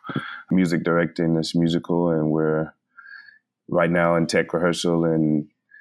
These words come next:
yeah, kinda dealing with a lot of different things, even with this show, with legal laws happening as far as, uh, drag and different things in Texas.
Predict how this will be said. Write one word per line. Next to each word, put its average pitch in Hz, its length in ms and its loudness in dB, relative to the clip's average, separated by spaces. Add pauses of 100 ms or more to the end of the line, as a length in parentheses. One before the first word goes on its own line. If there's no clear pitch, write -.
(760)
yeah, 104 320 4
kinda 113 460 2
dealing 107 400 2
with 101 120 4
a 92 60 4
lot 98 220 4
of 95 80 2
different 95 260 -2
things, 92 680 0
even 90 220 2
with 90 220 0
this - 600 0
show, 92 360 2
with 82 320 0
legal 87 640 2
laws 85 560 2
happening 85 800 0
as - 80 -8
far 82 240 2
as, 78 180 -4
uh, 55 400 0 (320)
drag 87 640 2
and 80 160 -4
different 82 300 -4
things 82 640 0 (680)
in 82 380 0
Texas. - 840 0